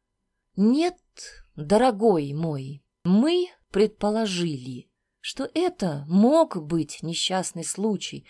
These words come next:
но и только. Жизнь полна неожиданностей. На беднягу могли натравить дрессированного электрического ската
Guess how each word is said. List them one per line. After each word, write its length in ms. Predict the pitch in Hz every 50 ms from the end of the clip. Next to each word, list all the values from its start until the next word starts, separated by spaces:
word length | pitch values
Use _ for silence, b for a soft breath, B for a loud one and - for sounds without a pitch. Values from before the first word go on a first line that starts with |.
| b b
но 200 | 208 220 254 277
и 120 | 269 247
только. 600 | 190 - 196 226 247 247 202 - - - 151 151 _ _ _ _ _
Жизнь 640 | - 143 180 262 302 302 247 208 196 180 175 - _
полна 420 | - 208 202 196 196 208 233 247 233
неожиданностей. 1000 | 214 208 180 160 160 208 262 220 220 190 160 151 143 - - - - 151 - _ _ _ _ _
На 100 | - 185
беднягу 480 | 185 202 226 196 254 339 330 269 180 156
могли 440 | 147 160 180 175 226 247 269 254 226
натравить 680 | 175 165 160 - 190 185 180 233 247 196 - - - _ _ _ _ _ _ _ -
дрессированного 880 | 156 151 185 220 214 - 226 240 262 285 254 196 165 151 139 131 - -
электрического 760 | 180 165 180 - _ - 254 247 - 180 - - - 143 151
ската 560 | - - - - 240 240 240 240 - 190 180